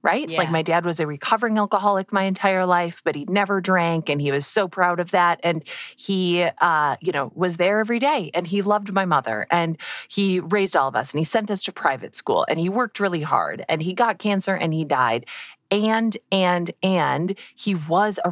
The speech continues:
Speaker 1: really complicated figure in my life and in my childhood. And I've spent, it's coming up on seven years,
Speaker 2: Ugh.
Speaker 1: which feels like maybe that's, maybe that's a long time some days. And some days I'm like,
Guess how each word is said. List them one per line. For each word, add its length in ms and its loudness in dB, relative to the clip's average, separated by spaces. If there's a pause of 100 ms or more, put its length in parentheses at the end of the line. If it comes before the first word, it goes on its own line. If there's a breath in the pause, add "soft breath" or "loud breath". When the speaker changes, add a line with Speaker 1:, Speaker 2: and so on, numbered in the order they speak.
Speaker 1:
really 260 2
complicated 640 -2
figure 380 -2
in 160 -4
my 140 0
life 420 -6
and 120 2
in 100 2
my 120 0
childhood. 600 -6 (440 loud breath)
And 360 2 (100)
I've 280 2
spent, 420 -2
it's 160 -6
coming 260 0
up 140 -2
on 100 -4
seven 560 0
years, 720 -2 (180 loud breath)
Speaker 2:
Ugh. 220 -8
Speaker 1:
which 400 -2
feels 400 0
like 420 0 (160)
maybe 320 0
that's, 520 0
maybe 280 0
that's 180 -2
a 60 2
long 260 2
time 260 0
some 220 0
days. 260 0
And 140 -2
some 180 2
days 180 0
I'm 60 0
like, 180 -2